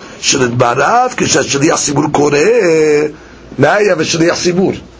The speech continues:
He's one. 'Cause he's reading for everybody. Ubo davar talui, en lo niten lirishon arba'a.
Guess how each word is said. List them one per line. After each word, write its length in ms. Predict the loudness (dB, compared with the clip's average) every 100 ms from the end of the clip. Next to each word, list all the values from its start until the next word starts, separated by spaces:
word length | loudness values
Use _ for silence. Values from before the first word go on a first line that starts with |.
| -8 0
He's 180 | 2 4
one. 340 | 2 0 -6 -18 -20 -8
'Cause 140 | -2 0
he's 200 | 2 2
reading 360 | 2 2 0 0
for 100 | 0
everybody. 420 | 0 0 0 0
Ubo 380 | 0 2 0 0
davar 320 | 0 0 0
talui, 540 | 0 0 2 2 0 -2 -10 -6 0
en 180 | 0 2
lo 140 | 0 2
niten 460 | 0 2 0 2
lirishon 480 | 2 2 2 2 2
arba'a. 600 | 0 0 0 2 0 -2